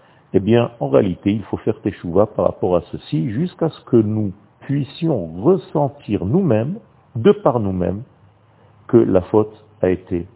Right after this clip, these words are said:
réparée. Bien entendu, au-delà de ces deux degrés que nous venons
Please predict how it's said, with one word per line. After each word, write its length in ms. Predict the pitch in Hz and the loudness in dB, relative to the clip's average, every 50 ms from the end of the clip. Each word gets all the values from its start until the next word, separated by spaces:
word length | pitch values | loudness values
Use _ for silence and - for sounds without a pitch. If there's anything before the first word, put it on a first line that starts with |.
| _ _ _ | _ _ _
réparée. 460 | 80 82 85 - - 85 76 69 65 - - - _ _ _ _ - - - - - _ - - - - _ _ _ _ _ - - - - - _ - - - - - - | -6 -6 -6 -2 -2 -4 -4 -4 -8 -12 -14 -20 _ _ _ _ -20 -20 -20 -20 -20 _ -20 -20 -20 -20 _ _ _ _ _ -20 -20 -20 -20 -20 _ -20 -20 -20 -20 -2 2
Bien 160 | 104 120 117 | 4 4 4
entendu, 560 | 110 104 - 90 87 85 92 117 160 208 240 - - _ _ _ _ _ _ _ - | 4 2 0 -4 -4 -4 -4 -4 -4 -4 -6 -10 -16 _ _ _ _ _ _ _ -2
au-delà 480 | 101 101 87 98 101 113 135 143 139 | -2 0 2 4 4 6 6 6 4
de 180 | 113 101 101 104 90 - - | 4 2 -2 -4 -4 -4 -6
ces 100 | - 92 | -6 -6
deux 200 | 82 82 120 127 | -2 0 0 2
degrés 400 | 98 101 92 82 90 104 113 110 | 2 0 0 2 2 0 0 0
que 140 | - - 95 | 0 -4 -4
nous 140 | 90 90 | -4 -2
venons 420 | 78 78 92 92 104 107 101 87 | -2 0 0 2 2 2 0 0